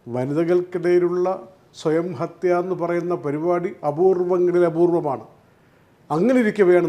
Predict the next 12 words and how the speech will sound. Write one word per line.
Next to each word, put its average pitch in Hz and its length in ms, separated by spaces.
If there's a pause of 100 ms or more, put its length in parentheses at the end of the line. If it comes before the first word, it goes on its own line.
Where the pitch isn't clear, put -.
നമ്മൾ 143 180 (100)
പ്രവാസികളുടെ 143 640
വന്നിട്ട് 127 340 (520)
പുരുഷനും 143 460
വനിതയും 135 420 (200)
ഒക്കെ 135 260 (540)
ഈ - 20 (460)
ആത്മഹത്യ 180 500
ചെയ്ത് 143 200
ഈ - 80
കണക്കുണ്ടാക്കാൻ 127 680
നോക്കുന്നത്. 107 400